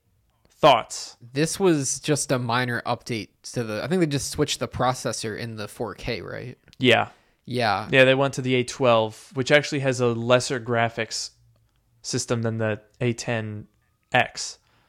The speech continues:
Speaker 1: that it was on before.
Speaker 2: Interesting. Yeah, I don't have any opinion.
Speaker 1: Yeah.
Speaker 2: I have an Apple T V H D, which was the Apple T V four
Speaker 1: So do
Speaker 2: when it
Speaker 1: I.
Speaker 2: came out. And I don't even use it these days 'cause I have Android T V built into the T Vs in my house here.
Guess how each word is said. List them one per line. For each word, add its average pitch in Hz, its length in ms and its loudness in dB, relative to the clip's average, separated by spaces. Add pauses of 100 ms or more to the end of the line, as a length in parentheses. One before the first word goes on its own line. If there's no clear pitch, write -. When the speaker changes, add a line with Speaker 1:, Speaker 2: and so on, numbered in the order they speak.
(580)
Speaker 1:
that 120 100 -2
it - 80 -6
was 117 180 2
on 110 160 2
before. - 400 -6
Speaker 2:
Interesting. - 720 -14
Yeah, 113 240 -2
I 123 100 2
don't 151 260 -2 (120)
have 131 220 -2
any 123 180 -4
opinion. 120 420 -6
Speaker 1:
Yeah. - 140 -6
Speaker 2:
I 139 100 4
have 160 240 4
an 147 80 0
Apple 123 300 -4
T 123 220 -4
V 117 420 -4
H 120 340 -8
D, 113 500 -6 (120)
which - 220 -12
was 113 120 -6
the 113 120 -6
Apple 113 240 -4
T 120 160 -10
V 107 140 -10
four 135 220 -4
Speaker 1:
So 123 140 6
do 117 80 4
Speaker 2:
when 113 160 4
it 113 40 0
Speaker 1:
I. - 40 -6
Speaker 2:
came 113 160 -10
out. 113 300 -8 (300)
And 131 80 -4
I 135 60 2
don't 196 120 4
even 151 180 2
use 139 180 2
it 135 80 0
these 113 240 -8
days 107 260 -6
'cause - 140 -10
I 113 80 -2
have 120 180 -4
Android 113 400 -8
T 104 140 -12
V 104 180 -10
built 113 280 -10
into 110 200 -12
the 120 120 -12
T 110 220 -10
Vs 113 500 -8
in 120 120 -14
my 107 140 -10
house 113 300 -8
here. 123 360 -10